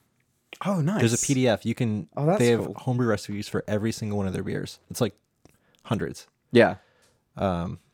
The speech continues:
Speaker 2: so might be something you wanna use for inspiration for, for brewing.
Speaker 1: Make some Tactical Nuclear Penguin.
Speaker 2: But they're, yeah, they're, they're all about kind of the, um, they seem to be inspired by the American kind of craft beer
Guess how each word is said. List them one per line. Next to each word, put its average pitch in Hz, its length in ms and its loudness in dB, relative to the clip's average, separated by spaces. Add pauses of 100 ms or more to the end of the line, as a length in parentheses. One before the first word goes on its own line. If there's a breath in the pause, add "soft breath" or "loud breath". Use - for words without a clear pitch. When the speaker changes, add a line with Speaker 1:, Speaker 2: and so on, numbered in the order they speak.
(960)
Speaker 2:
so 92 340 0
might 101 100 0
be 101 100 -4
something 92 240 -6
you 92 80 -4
wanna 90 160 -4
use 92 180 -4
for 95 260 -6 (160)
inspiration 95 600 -6
for, 101 300 -8 (260)
for - 160 -8
brewing. 98 320 -2 (160)
Speaker 1:
Make 113 140 -4
some 104 160 -6
Tactical - 400 -8
Nuclear 104 320 -6
Penguin. 110 380 -6 (920)
Speaker 2:
But 120 120 6
they're, 135 200 6
yeah, 95 260 2
they're, 120 400 4
they're 107 160 0
all 95 140 4
about - 380 -4
kind - 180 -8
of 92 160 -6
the, - 300 -6 (1700)
um, 67 720 -6
they 98 100 0
seem 185 480 2
to 117 120 -8
be 98 140 -2
inspired 90 540 -2
by 90 180 -2
the 71 260 -8
American - 600 -6
kind - 200 -8
of - 140 -12
craft - 320 -10
beer - 400 -8